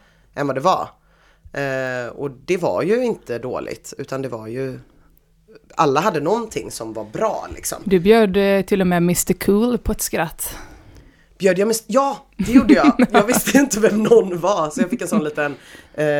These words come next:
Speaker 1: viskning från dig så här: "Det här är den och den, det är den och den och den och den." Och så var jag så här: "Okej, nu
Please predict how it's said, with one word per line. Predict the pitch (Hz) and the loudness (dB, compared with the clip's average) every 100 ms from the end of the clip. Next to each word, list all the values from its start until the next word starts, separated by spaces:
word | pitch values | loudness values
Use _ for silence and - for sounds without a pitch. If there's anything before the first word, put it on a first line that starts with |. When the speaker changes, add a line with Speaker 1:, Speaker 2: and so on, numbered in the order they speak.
| 147 | 0
Speaker 1:
viskning | 147 190 - - - 196 185 | -2 -8 -6 -8 -2 -2 -2
från | 156 147 | -2 -2
dig | 147 170 | -2 -4
så | - | -8
här: | |
"Det | - | -8
här | 135 | -8
är | 139 | -6
den | 131 131 | -6 -8
och | |
den, | 123 170 175 | -6 -8 -8
det | |
är | 123 | -12
den | 123 | -12
och | 123 | -12
den | 131 156 | -10 -2
och | 196 - | 2 6
den | 302 | 6
och | |
den." | - - 330 320 | 6 6 6 6
Och | - | 6
så | - | 6
var | |
jag | 302 | 6
så | 277 | 6
här: | - 247 | 4 4
"Okej, | - 269 262 185 - | 4 4 4 2 2
nu | 226 | 2